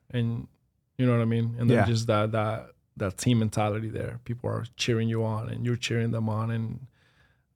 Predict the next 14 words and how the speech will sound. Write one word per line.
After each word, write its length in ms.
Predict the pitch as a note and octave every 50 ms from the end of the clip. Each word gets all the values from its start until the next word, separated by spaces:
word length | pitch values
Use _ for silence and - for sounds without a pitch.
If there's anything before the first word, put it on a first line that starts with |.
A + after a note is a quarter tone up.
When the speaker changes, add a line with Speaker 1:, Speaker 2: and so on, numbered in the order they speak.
| _ - - - -
Speaker 1:
it 100 | - A#2+
just 260 | A#2 A2+ A2 A2+ A#2 A#2+
grows, 440 | - A#2 A2 G#2+ G#2 A2 G#2+ G#2+ -
and, 140 | A2 G#2+ -
and 160 | - A2+ A2+
you're 140 | A2+ A2+ A2+
able 200 | A2+ A2 A2 A2
to 140 | - -
pull 280 | G#2+ - - - B2+ A2+
out 140 | G2+ G#2 G#2
different 300 | A#2 A#2 - G#2+ A2 A2+
moves, 340 | A2 A2 A2 A2+ A2+ A2+ -
and 260 | A2+ A2+ A2+ A#2+ B2+ A#2 - _ _ _ _ _
yeah. 200 | - - - -